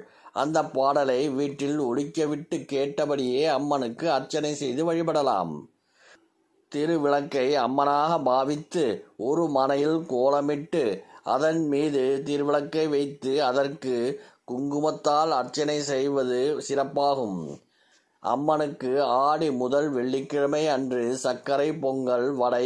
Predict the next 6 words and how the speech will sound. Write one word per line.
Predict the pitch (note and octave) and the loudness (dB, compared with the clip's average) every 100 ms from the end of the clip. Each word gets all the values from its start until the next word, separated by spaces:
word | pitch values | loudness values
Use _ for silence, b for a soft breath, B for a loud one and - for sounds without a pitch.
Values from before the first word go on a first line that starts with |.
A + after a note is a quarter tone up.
| D3 | 0
நைவேத்தியமாக | B2 A#2+ A2+ C3 C3 C3 C#3 C3+ C#3+ D#3 | -2 -2 0 -2 -2 -2 0 2 0 0
படைத்து | - A#2+ B2 B2+ F3 | 0 0 -2 -4 -2
வழிபட | C#3+ C#3+ D3+ | 0 0 0
வேண்டும். | D3+ D3+ D3 A2+ F2 D2 - _ b b b b b | 0 -2 -2 -4 -6 -10 -14 _ b b b b b
இந்த | G#2+ D3 D#3 E3 | -8 -4 -4 -2
பிரசாதத்தை | C3+ B2 C3+ C#3 D3 C#3+ C3+ B2+ | -2 0 2 2 0 -2 -2 -2